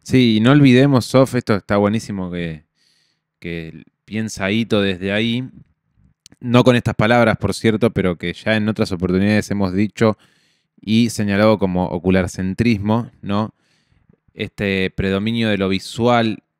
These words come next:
en el mundo en el que vivimos, qué habilitaciones conlleva, quiénes sí, quiénes no, cuán necesaria es la imagen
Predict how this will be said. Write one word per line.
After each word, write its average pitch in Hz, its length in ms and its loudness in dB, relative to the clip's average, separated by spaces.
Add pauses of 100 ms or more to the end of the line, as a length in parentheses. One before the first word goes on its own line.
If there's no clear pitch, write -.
(280)
en 87 120 -16
el 85 100 -12
mundo 101 260 -4
en 95 40 -2
el 87 120 -6
que 95 100 -4
vivimos, 107 760 -2 (960)
qué 123 400 0
habilitaciones 110 1400 2 (320)
conlleva, 113 1000 0 (440)
quiénes 123 380 2
sí, 127 240 2
quiénes 113 340 0
no, 123 540 2 (640)
cuán 147 300 2
necesaria 139 640 2
es 110 80 -2
la 107 60 2
imagen 135 680 0